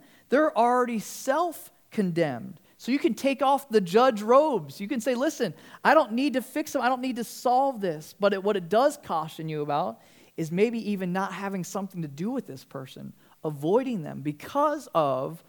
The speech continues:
the potential damage that they can bring to the body of Christ, avoiding it.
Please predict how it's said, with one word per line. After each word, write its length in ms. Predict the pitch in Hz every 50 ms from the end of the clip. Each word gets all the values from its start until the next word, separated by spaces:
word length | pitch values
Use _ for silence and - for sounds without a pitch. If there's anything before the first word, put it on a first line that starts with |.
| _ _ _ _ _
the 80 | 180 165
potential 580 | - 202 180 - - 226 247 240 233 - 233
damage 640 | 196 170 185 220 240 247 226 185 156 147 160 170 - - - _ _ _ _
that 160 | 185 180 180
they 120 | - 196 196
can 180 | - 208 185
bring 380 | 165 170 202 233 240 220 190 165
to 120 | - 185
the 100 | 165 156
body 340 | 156 170 160 165 160 165 160
of 120 | 165 156 -
Christ, 420 | - - 220 214 202 170 - -
avoiding 640 | 170 165 165 156 156 196 220 240 247 240 233 196 175
it. 220 | 156 143 135 -